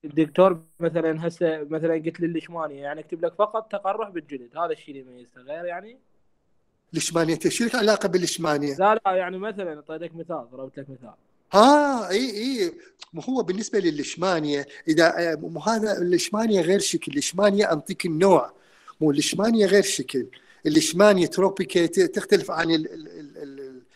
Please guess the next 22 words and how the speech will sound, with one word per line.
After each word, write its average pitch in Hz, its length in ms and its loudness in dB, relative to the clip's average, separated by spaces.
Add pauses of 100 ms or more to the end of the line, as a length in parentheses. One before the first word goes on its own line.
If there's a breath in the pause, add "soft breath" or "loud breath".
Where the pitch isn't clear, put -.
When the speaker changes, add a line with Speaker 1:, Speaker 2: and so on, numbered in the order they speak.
(220 soft breath)
Speaker 2:
البيزرا 139 720 4
ليشمانياسيس 139 880 0
وهكذا. 135 540 0 (380 loud breath)
آه، 214 40 4
إحنا 208 320 0
دا، 196 260 0
دا 180 140 -2
أحكي - 280 -2
لك 214 160 0
بالنسبة 185 400 0
على 175 220 2
الني-، 170 280 0
ال-، 156 180 0
ال-، 143 280 0 (280 soft breath)
الديدان، 151 680 0 (260)
بدي 196 180 2
أحكي - 260 0
لك 190 140 4
على 156 420 2
البروتوزوا. 139 800 -2
البروتوزوا 175 600 -4
شكل، - 420 -6